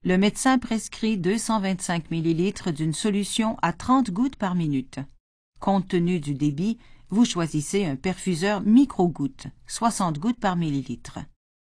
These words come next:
La durée de la perfusion sera donc égale à deux cent vingt-cinq millilitres multiplié par soixante gouttes par millilitre, divisé par trente gouttes par minute,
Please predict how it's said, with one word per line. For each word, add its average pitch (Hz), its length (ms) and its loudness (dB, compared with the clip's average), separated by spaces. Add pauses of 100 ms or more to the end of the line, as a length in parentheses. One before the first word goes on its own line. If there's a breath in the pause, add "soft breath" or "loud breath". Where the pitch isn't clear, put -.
(520)
La 214 160 4
durée 233 320 2
de 202 100 0
la 196 140 0
perfusion 220 640 -2 (160 soft breath)
sera 156 320 -2
donc 147 240 -2
égale 156 500 0
à 170 260 -2 (760)
deux 220 200 4
cent 247 220 2
vingt-cinq 208 500 -2
millilitres 190 640 0 (320)
multiplié 165 760 0
par 139 220 -4
soixante 202 480 -4
gouttes 156 240 -2
par 143 240 -4
millilitre, 196 600 0 (440)
divisé 254 480 4
par 202 220 -4
trente 254 320 0
gouttes 262 220 -2
par 202 180 -2
minute, 156 420 -2